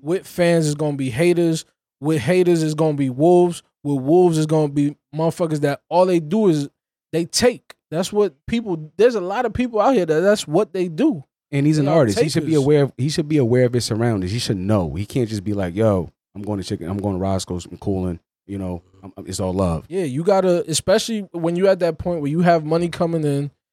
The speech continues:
Speaker 1: and you know what you're doing, you, you have to put in place certain securities to protect yourself.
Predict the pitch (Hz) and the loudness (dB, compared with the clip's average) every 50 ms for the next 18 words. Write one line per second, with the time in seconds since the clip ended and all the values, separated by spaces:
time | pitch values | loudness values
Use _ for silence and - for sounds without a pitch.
0 | _ _ _ - 131 131 135 139 143 143 156 170 165 165 156 - 151 151 139 143 | _ _ _ -10 -6 -2 -2 0 0 2 2 2 2 0 -2 -2 -4 -2 -2 0
1 | 139 139 135 135 131 135 131 143 147 147 - _ _ 143 131 135 113 143 156 175 | 0 0 -2 -4 -4 -4 -2 -2 -2 -2 -4 _ _ -6 -4 -2 0 0 2 0
2 | 175 - - 165 151 - - - 175 175 165 - 160 160 156 143 135 - _ _ | 0 0 -2 -4 -4 -4 -2 -2 -2 -2 -2 -4 -6 -6 -6 -6 -10 -14 _ _
3 | _ _ _ _ _ _ _ _ _ - - - 170 175 175 156 135 123 - - | _ _ _ _ _ _ _ _ _ -10 -6 -2 0 2 2 2 0 -2 -4 -6
4 | - - - _ _ _ _ _ - - - 180 180 180 160 170 151 - - 147 | -6 -8 -14 _ _ _ _ _ -8 -4 -2 0 0 -2 -2 -4 -6 -4 -6 -6
5 | 135 - - 180 180 175 160 143 139 135 - - - 147 - - 143 127 - - | -8 -2 0 2 2 2 2 0 -2 -2 -2 -4 -6 -6 -4 -6 -6 -6 -2 -2
6 | 160 160 151 - 143 127 123 117 - - 160 160 135 113 - | -2 -2 -2 -4 -8 -8 -6 -6 -2 0 0 0 0 0 -4